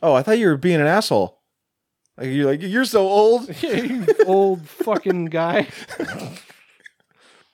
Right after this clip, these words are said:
Speaker 1: Um, <laughs> uh, two thousand eighteen.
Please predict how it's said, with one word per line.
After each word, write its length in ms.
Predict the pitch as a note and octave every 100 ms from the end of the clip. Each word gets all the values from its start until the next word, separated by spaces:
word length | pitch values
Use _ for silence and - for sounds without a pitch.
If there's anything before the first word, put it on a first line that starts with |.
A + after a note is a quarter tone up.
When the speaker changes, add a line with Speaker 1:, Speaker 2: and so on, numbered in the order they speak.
| _ _ _ _ _ - - - - _ -
Speaker 1:
Um, 600 | D#3+ D#3 - D3+ D3+ C3+ - - - - C#4+
<laughs> 120 | - D4 - - - - - - - - - - _ - - - - _ _ _ _ - - _ _ _ _ _ - - - -
uh, 380 | E3 G3+ G#3 G3 - -
two 100 | -
thousand 160 | A#3 F3
eighteen. 640 | F3 - F#3+ F#3 E3+ F#3